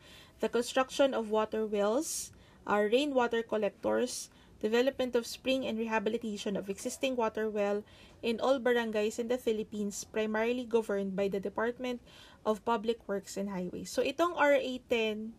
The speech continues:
ah, sorry, R A sixty-one seventy-six, no, which is specific law highlighting on water wells,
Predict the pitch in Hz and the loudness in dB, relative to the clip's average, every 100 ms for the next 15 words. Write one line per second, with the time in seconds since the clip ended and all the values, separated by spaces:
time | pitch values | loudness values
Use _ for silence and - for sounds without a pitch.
0 | - 240 226 208 170 - 294 349 - 247 | 0 0 2 -2 -2 4 4 4 0 -2
1 | 240 254 - - - - - - 269 277 | -2 -6 -12 -20 -20 -20 -10 -8 -4 2
2 | 269 254 254 233 214 202 202 - - - | 4 2 0 -2 -2 -6 -8 -8 -10 -12
3 | - - - - - - 202 214 233 - | -14 -16 -20 -20 -20 -6 -2 -2 -4 -8
4 | - 240 262 - - 262 311 311 311 254 | -2 -2 -2 -6 -4 -2 -2 -2 -4 -2
5 | 233 220 220 226 - 226 226 220 220 214 | 2 2 2 -2 -4 -4 -2 0 -2 -6
6 | - - 220 214 214 202 - 208 202 262 | -16 -6 -4 -2 -4 -4 -4 -2 2 2
7 | 262 226 185 165 190 - - | 2 -4 -4 -6 -8 -12 -14